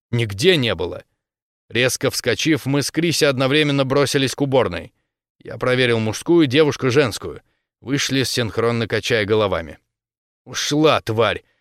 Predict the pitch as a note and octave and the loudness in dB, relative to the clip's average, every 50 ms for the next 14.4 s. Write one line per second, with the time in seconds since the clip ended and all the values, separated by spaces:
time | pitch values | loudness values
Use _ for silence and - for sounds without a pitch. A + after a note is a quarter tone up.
0 | _ _ - G#2+ B2 A#2+ G#2 G2 F2+ F#2+ F#2+ F#2+ - - - A#2 A2+ G#2 - - | _ _ -4 0 0 2 2 0 0 -2 -2 -4 -4 -4 -4 -4 -4 -4 -4 -4
1 | E3 F3 D#3+ C#3+ A#2 B2+ C#3 C#3+ C#3 A#2 B2+ B2 B2+ B2 A2+ B2 - A#2+ G#2+ - | -2 -2 0 0 0 0 0 2 2 2 2 0 0 0 0 0 0 -2 -4 -2
2 | - B2+ A#2+ A2 G2+ A2+ G#2 - A2+ - - - - - - F#2+ E2+ D2+ - - | -2 -2 -2 -2 -2 -2 -2 -2 -2 -2 -2 -6 -6 -4 -6 -6 -6 -6 -10 -20
3 | _ _ _ _ _ _ _ _ _ _ _ _ _ _ _ _ _ _ _ _ | _ _ _ _ _ _ _ _ _ _ _ _ _ _ _ _ _ _ _ _
4 | _ _ _ _ _ _ _ _ E2+ F2 G2 G2 G2 A2 B2 A2 G2 F#2+ - - | _ _ _ _ _ _ _ _ -20 -16 -14 -12 -10 -8 -8 -6 -6 -6 -8 -8
5 | F#2+ E2+ G#2+ G#2 G#2 A2+ B2+ B2 G2+ F2 F#2 F2 - - C#3+ C3 A2+ F2+ F2 F2 | -8 -6 -4 -2 0 0 0 0 -2 -2 -4 -4 -4 -2 -2 -2 -2 -2 -4 -6
6 | E2 - - - - _ _ _ _ _ _ _ _ - G2 G#2+ G#2 - A#2+ G#2+ | -6 -8 -12 -20 -20 _ _ _ _ _ _ _ _ -8 -4 -4 -2 -2 -2 -2
7 | G2+ F#2+ - - B2+ C#3 C#3+ C3+ A2+ A#2+ B2 A#2 A#2 A2+ A2+ A2+ B2+ B2+ B2+ A#2+ | -2 -2 -2 -2 0 0 0 0 0 0 0 0 2 0 2 2 2 2 2 0
8 | G#2 - - A2+ A2+ A#2+ B2+ - A2+ - - - C3 A#2+ - - - E3+ F3 B2+ | -2 -2 -2 -2 0 0 0 -2 -2 -4 -4 -2 -2 -4 -4 -4 -4 -2 -2 -2
9 | - G2+ F2+ F#2+ - _ _ _ _ _ _ - - G2 F#2+ F#2 A2+ C#3+ D3 C3 | -2 -6 -6 -8 -12 _ _ _ _ _ _ -10 -6 -4 -2 0 0 2 2 2
10 | A#2+ A#2 B2+ C3+ C3 B2 A#2+ A2+ G#2+ - - C#3+ C3+ B2+ A#2+ A2+ A2 A2 A2 B2+ | 2 2 2 2 2 2 0 0 0 0 0 0 2 2 2 2 0 0 0 0
11 | D3+ E3 D#3+ D3 D3 C#3+ A2+ - - - F2+ D2+ - - _ _ _ _ _ _ | 0 0 0 2 2 2 2 2 -2 -6 -8 -10 -12 -16 _ _ _ _ _ _
12 | _ _ _ _ _ _ _ _ _ _ - C3 D3 E3 E3+ D#3 D#3+ E3 D#3 - | _ _ _ _ _ _ _ _ _ _ -4 -4 -2 -2 0 0 0 0 0 0
13 | E3 D#3 E3 D#3+ C3+ D#3+ D#3+ D3 D3+ D3+ D3+ C3+ D3 D3 C3+ - D3 B2 - D3 | 0 0 0 0 2 0 2 4 4 4 2 2 2 0 0 0 0 2 4 4
14 | C#3 C3 B2+ A2+ - - - | 4 4 2 0 -4 -6 -12